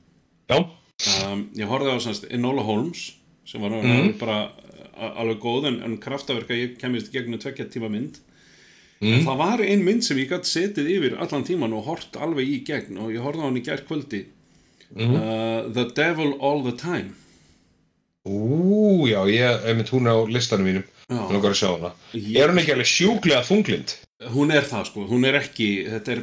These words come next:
Speaker 2: bara, þú veist, veistu að ég hélt í smá stund að ég var að horfa á Coen mynd. Þetta er það, ég er, ég er, ég, þetta er hrós, sko.
Speaker 1: Ok.
Speaker 2: Ég hélt að, ég hélt í alvöru, ég þurfti að fara síðan inn á I M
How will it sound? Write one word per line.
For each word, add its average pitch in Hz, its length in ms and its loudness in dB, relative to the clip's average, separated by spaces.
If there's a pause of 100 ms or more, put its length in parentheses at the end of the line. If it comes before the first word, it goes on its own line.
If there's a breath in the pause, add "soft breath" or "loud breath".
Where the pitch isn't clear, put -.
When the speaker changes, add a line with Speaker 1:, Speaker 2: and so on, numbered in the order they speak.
Speaker 2:
bara, 104 240 -4 (100)
þú 113 140 -4
veist, - 100 -12 (480 loud breath)
veistu 127 240 0
að 117 160 2
ég 202 240 4
hélt - 320 -4
í 147 160 -4
smá 156 240 -2
stund 139 240 -4
að 123 140 -2
ég - 20 -2
var 117 140 -6
að 113 80 -10
horfa 151 180 -4
á - 80 -16
Coen 175 320 -2
mynd. - 240 -6 (640)
Þetta 143 160 -2
er 151 80 0
það, 196 240 2
ég 143 80 6
er, 147 80 2 (140)
ég 147 100 2
er, 139 160 -2
ég, 131 140 -2
þetta 143 100 -4
er - 80 -8
hrós, - 320 0
sko. - 160 -18 (1120)
Speaker 1:
Ok. 98 260 -4 (440)
Speaker 2:
Ég 143 240 2
hélt 170 180 -4
að, 139 160 -2
ég 139 220 -2
hélt 156 240 -4
í 110 80 -4
alvöru, 156 340 0
ég 131 160 2
þurfti 165 220 0
að - 100 -8
fara 175 240 -2
síðan 147 300 -2
inn 180 100 -2
á 151 80 -4
I 139 140 0
M 151 100 0